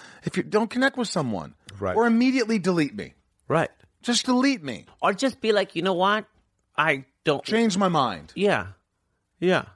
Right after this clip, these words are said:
Speaker 1: You know
Speaker 2: Yeah,
Speaker 1: what?
Speaker 2: I
Speaker 1: I looked
Speaker 2: changed
Speaker 1: through,
Speaker 2: my mind.
Speaker 1: I looked at your Instagram. You're an idiot.
Speaker 2: <laughs> I cha-, yeah, well,
Speaker 1: You're in
Speaker 2: that's
Speaker 1: your underwear. I don't like your physique.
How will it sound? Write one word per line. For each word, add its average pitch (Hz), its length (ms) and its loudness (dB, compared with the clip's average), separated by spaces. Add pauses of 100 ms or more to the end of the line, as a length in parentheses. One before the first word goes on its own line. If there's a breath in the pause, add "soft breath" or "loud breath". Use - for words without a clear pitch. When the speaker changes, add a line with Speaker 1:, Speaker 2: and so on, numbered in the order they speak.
(220)
Speaker 1:
You 170 100 -4
know 190 80 4
Speaker 2:
Yeah, 196 40 4
Speaker 1:
what? 190 100 4
Speaker 2:
I 180 40 2
Speaker 1:
I 175 40 4
looked 190 160 2
Speaker 2:
changed 202 180 0
Speaker 1:
through, 233 120 0
Speaker 2:
my 143 100 2
mind. 151 320 2
Speaker 1:
I - 20 -2
looked 220 220 -2
at 214 80 -6
your 185 120 0
Instagram. 165 480 -4
You're 135 100 0
an 123 140 -6
idiot. 104 460 -8 (100)
Speaker 2:
<laughs> - 120 -2
I 180 120 2
cha-, - 340 -2
yeah, 170 200 -4
well, 151 220 -2
Speaker 1:
You're 175 100 -4
in 180 80 -2
Speaker 2:
that's - 20 -2 (120)
Speaker 1:
your 160 40 -6
underwear. 190 600 0
I 151 60 -2
don't 151 100 -4
like 147 180 -4
your 135 100 -6
physique. 139 600 0